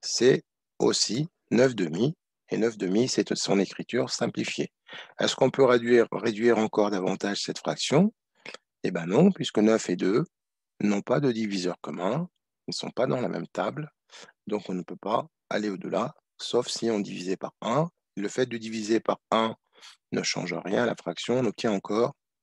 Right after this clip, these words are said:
toujours, encore et toujours neuf demi. Vingt et un et trente sont divisibles par quel nombre ?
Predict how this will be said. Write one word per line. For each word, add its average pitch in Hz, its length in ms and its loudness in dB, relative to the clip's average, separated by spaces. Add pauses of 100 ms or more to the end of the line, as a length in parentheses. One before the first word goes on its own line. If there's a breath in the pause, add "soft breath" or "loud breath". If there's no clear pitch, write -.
(120)
toujours, 117 400 0 (540 loud breath)
encore 117 260 2
et 95 60 -2
toujours 98 260 -2
neuf 123 160 2
demi. 101 220 0 (2000 loud breath)
Vingt 113 220 -4
et 135 60 2
un 131 100 4
et 120 40 2
trente 127 360 -4
sont 113 140 -2
divisibles 110 680 -6
par - 200 -8
quel 87 200 -8
nombre ? 107 440 0